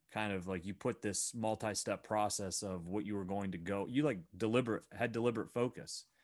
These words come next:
in a-, in approaching this. But I wanted to ask one more thing. Um, do you feel like there are certain people, certain personality types who are predisposed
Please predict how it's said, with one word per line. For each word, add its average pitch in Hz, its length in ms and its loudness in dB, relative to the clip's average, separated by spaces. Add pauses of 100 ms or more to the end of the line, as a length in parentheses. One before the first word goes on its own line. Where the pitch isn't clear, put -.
(280)
in 107 140 0
a-, 90 100 -2 (100)
in 104 80 -4
approaching 98 500 0
this. - 280 -10 (600)
But 113 300 2
I 120 120 2
wanted 143 300 4
to 131 60 4
ask 117 260 2
one 113 140 -2
more 107 160 0
thing. 90 380 -4 (240)
Um, 78 400 -8 (1300)
do 123 80 2
you 151 140 8
feel 185 420 2
like 127 560 4 (680)
there 127 240 4
are 107 60 2
certain 135 420 2
people, 127 420 2
certain 123 320 -2
personality 110 600 0
types 117 320 0
who 113 100 -2
are 98 60 2
predisposed 113 1120 0